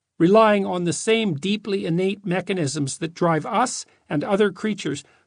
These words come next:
to protect our very bodies. The world is simple only when it behaves. It is very difficult to make sense of the interconnected chaos of reality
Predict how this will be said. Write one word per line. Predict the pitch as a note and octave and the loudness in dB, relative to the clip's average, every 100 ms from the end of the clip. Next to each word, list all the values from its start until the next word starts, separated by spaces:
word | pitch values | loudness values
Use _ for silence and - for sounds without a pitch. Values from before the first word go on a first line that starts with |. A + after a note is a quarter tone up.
| _ | _
to | G3 | -10
protect | F3 F3 F3+ A3 - | -6 -4 0 0 -2
our | C4 E3 | -2 0
very | C#3+ E3 G3 F3+ D3 | 0 2 2 2 2
bodies. | D#3 F3+ D#3+ C#3+ C#3+ - _ _ _ _ _ _ _ _ _ _ _ _ _ _ _ _ _ _ _ _ _ _ _ _ _ _ D3 | 2 4 2 -2 -8 -12 _ _ _ _ _ _ _ _ _ _ _ _ _ _ _ _ _ _ _ _ _ _ _ _ _ _ -4
The | D3+ | 2
world | E3+ A#3 B3 B3 A3 | 6 8 8 4 2
is | D4+ F3 C3+ | -4 -4 -4
simple | - A#3 G3+ E3 - - _ _ _ - | 0 0 0 -6 -10 -16 _ _ _ 4
only | G#3+ A#3 A3+ A3 | 8 10 8 6
when | G#3 G3 G3 | 6 6 6
it | G3 - | 2 0
behaves. | F3 E3+ G3 D3+ C3+ A#2+ - _ _ _ _ _ _ _ _ _ _ _ _ _ _ _ - | 0 2 2 2 -2 -6 -12 _ _ _ _ _ _ _ _ _ _ _ _ _ _ _ -6
It | E3 | -2
is | D#3+ C3+ | -2 2
very | G#3+ A#3 | 4 6
difficult | G#3 G#3+ G3+ - C#3 E3 | 4 0 0 -6 -8 -6
to | D#3 | -4
make | D#3+ D3+ | -4 -4
sense | - F3 - | -4 -4 -4
of | G#3+ C#3 | -6 -4
the | D3+ | -4
interconnected | F3+ E3+ F3+ E3+ E3+ D3 D#3 C#3 | -4 -6 -6 -4 -4 -4 -8 -10
chaos | - F3+ D#3+ C#3 D3 | -4 -2 -2 -4 -6
of | C#3+ | -4
reality | D3 D#3 E3 D#3 C3+ D#3+ | -2 0 0 -2 -6 -12